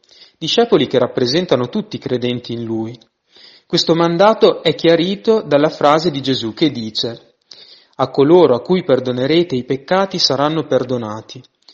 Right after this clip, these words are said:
a coloro a cui non perdonerete non saranno perdonati."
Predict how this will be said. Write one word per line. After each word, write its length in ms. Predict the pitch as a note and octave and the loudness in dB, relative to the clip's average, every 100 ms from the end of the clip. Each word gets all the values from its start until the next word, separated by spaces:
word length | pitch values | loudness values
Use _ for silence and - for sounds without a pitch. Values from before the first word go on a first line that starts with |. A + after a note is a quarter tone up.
| _ _ | _ _
a 120 | C3 | -10
coloro 400 | - C#3+ F3 D#3 | -2 4 6 6
a 60 | A#2+ | 4
cui 240 | - D3 | 0 -4
non 240 | B2+ E3 F#3+ | 0 -2 0
perdonerete 880 | - B2+ B2+ B2 C3 E3+ F#3 G3+ - | -2 -2 -2 0 2 2 0 -8 -6
non 160 | D3+ D#3+ | -4 -2
saranno 460 | - C3+ D3+ E3 | 0 0 0 -2
perdonati." 800 | D#3 B2+ B2 A#2+ G#2+ G#2+ - | -2 -4 -4 -6 -8 -12 -16